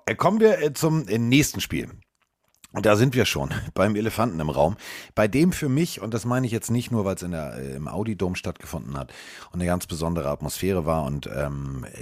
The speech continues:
ich wirklich ab dem ersten Moment des Openings echt Gänsehaut hatte, ähm,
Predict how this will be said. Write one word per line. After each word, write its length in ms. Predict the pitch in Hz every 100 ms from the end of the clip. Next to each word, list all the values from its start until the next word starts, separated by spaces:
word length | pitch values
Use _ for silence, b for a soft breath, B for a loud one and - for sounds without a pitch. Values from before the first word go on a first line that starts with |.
| -
ich 220 | 82 82
wirklich 300 | 80 71 -
ab 120 | 82
dem 160 | 87 69
ersten 300 | 78 78 87
Moment 300 | 76 76 -
des 100 | -
Openings 440 | 76 78 76 71
echt 220 | 69 -
Gänsehaut 440 | - 87 101 69 64
hatte, 220 | 62 78 - B B B B -
ähm, 580 | 90 82 80 71 69